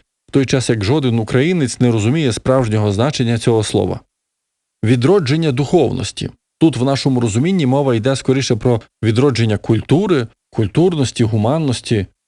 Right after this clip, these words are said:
Між тим, як духовність — це суїцидально-містичний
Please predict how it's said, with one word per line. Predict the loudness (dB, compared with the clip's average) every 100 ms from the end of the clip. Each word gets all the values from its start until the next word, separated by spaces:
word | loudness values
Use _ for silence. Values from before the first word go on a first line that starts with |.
| _ _ _ _ _ 0
Між | 0 2
тим, | 0 2
як | 0 -4 -16 _ -2
духовність — | 0 0 2 2 0 -2 -6 -14 -4
це | -2 0
суїцидально-містичний | 0 -2 -2 0 2 2 0 -2 0 0 0 0 -4 -2 -2 -2 -2 0 0 -2